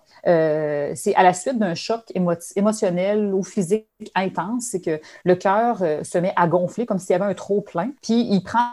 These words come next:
la forme d'un piège à pieuvre, Takotsubo, qui signifie piège à pieuvre.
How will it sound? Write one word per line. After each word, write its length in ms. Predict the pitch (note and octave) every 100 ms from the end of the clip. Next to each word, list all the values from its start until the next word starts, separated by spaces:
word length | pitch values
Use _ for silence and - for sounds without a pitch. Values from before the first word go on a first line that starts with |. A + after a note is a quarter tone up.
| A#3+
la 140 | F3+
forme 400 | - A#3 A#3+ A#3
d'un 160 | E3+ D#3
piège 500 | - G3 A3 F#3+ -
à 100 | E3 - _ _
pieuvre, 520 | - F#3 E3 D3 D3+ C#3+
Takotsubo, 680 | - F3 F#3 - E3 F#3+ A#3
qui 320 | - G3 F#3+ -
signifie 760 | - - G3 E3+ - G#3 A3 -
piège 240 | F#3 F3+
à 60 | D#3+
pieuvre. 380 | - - -